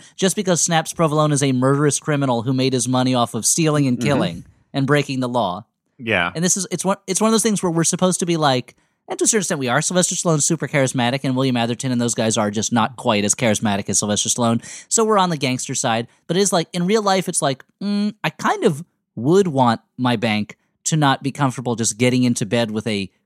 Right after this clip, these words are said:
Speaker 1: criminal who has decided not to be a criminal anymore and wants to go scot-free. Wouldn't
Speaker 2: I mean,
Speaker 1: you guys? It
Speaker 2: it's
Speaker 1: seems like
Speaker 2: it's undercut by the occasional, like, uh, like, racist against Italians epithet uttered by the bankers. <laughs>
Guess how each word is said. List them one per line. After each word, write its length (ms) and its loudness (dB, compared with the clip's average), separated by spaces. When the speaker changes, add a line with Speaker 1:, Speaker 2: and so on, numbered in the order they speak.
Speaker 1:
criminal 420 2
who 60 -2
has 120 0
decided 500 2
not 160 -6
to 80 -10
be 100 -4
a 60 -4
criminal 320 0
anymore 420 0
and 140 0
wants 160 0
to 80 -6
go 80 2
scot-free. 720 -2
Wouldn't 200 0
Speaker 2:
I 40 2
mean, 100 0
Speaker 1:
you 60 0
guys? 320 -2
It 80 -2
Speaker 2:
it's 100 -2
Speaker 1:
seems 100 -2
like 280 -4
Speaker 2:
it's 160 0
undercut 540 0
by 180 2
the 200 0
occasional, 600 -2
like, 380 -2
uh, 540 -2
like, 240 0
racist 420 0
against 260 0
Italians 760 0
epithet 480 0
uttered 340 2
by 180 0
the 120 -4
bankers. 680 -2
<laughs> 40 -20